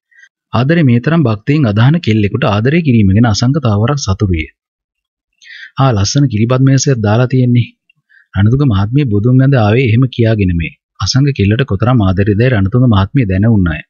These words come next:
"ඒක ඇත්ත. අපි ගමු. ඔයත් ඉඳ ගන්න පුතේ." "මං, මං පස්සේ කන්නම් මැඩම්." රණතුංග මහත්මිය සිනාසුන අය.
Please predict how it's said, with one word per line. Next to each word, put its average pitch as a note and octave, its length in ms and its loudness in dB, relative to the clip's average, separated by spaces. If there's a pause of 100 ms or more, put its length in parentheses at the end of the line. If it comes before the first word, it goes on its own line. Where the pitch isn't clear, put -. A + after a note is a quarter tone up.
(840)
"ඒක C#3 220 0
ඇත්ත. G2+ 300 -4
අපි - 240 -2
ගමු. F2+ 300 -4
ඔයත් C3 280 0
ඉඳ A#2 120 2
ගන්න C3 260 2
පුතේ." A2 320 -2 (680)
"මං, B2 180 4
මං C#3+ 180 2
පස්සේ C#3 360 -6
කන්නම් A#2+ 320 0
මැඩම්." A#2 280 0 (120)
රණතුංග A2 380 2
මහත්මිය G#2 400 0
සිනාසුන G2+ 480 0
අය. D#2 120 -4